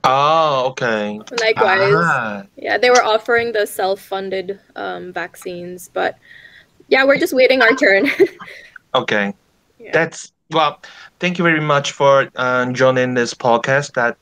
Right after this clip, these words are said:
Speaker 1: we are so happy to have our international students, especially from Belize and also Vietnam. I think this is one of the rare chance that we can, like, really, like, directly hear from you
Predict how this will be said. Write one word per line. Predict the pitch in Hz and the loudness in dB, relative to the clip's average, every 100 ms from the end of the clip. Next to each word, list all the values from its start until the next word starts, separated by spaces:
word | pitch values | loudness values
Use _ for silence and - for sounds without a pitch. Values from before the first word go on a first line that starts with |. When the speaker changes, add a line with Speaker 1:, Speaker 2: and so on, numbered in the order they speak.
| - | -10
Speaker 1:
we | 123 117 113 113 117 - _ - | -4 0 2 2 0 -4 _ -6
are | 120 | -6
so | - - 139 | -4 0 0
happy | 143 139 - 131 123 - 131 | 2 -4 -4 -12 -12 -12 -8
to | 120 117 117 113 117 | -4 0 2 4 4
have | 127 123 117 | 2 0 0
our | 113 113 110 107 110 - _ _ _ - | 0 2 2 2 0 -6 _ _ _ 0
international | 135 131 123 120 127 117 | 2 2 0 -2 -6 -12
students, | - 120 117 110 107 | -8 -8 -4 -4 -2
especially | 110 104 113 107 117 117 | -2 -2 -2 -2 -2 -4
from | 113 120 | -2 -2
Belize | 117 117 110 107 107 | 0 0 0 0 0
and | 110 107 113 | 0 0 -2
also | 107 107 | -2 -4
Vietnam. | 104 - 107 104 101 143 - - - - | -6 -6 0 0 0 -2 -8 -12 -6 -4
I | 135 | -2
think | 208 185 | 0 0
this | 165 | 0
is | 156 139 | 0 -4
one | 131 139 165 | -2 -2 -2
of | 139 | -2
the | 120 | -6
rare | 113 120 120 | -4 -2 -2
chance | - 135 120 117 | -4 -6 -4 -2
that | 113 110 | -2 0
we | 113 | -2
can, | - 113 110 113 | -2 -2 -2 -2
like, | 110 98 - | -2 -4 -8
really, | 107 113 117 113 | -8 -6 -4 -4
like, | 107 104 | -2 -4
directly | 107 131 147 - 123 | 0 0 0 -4 -10
hear | 120 113 | -6 -4
from | 107 101 | -4 -4
you | 95 101 101 | -2 0 0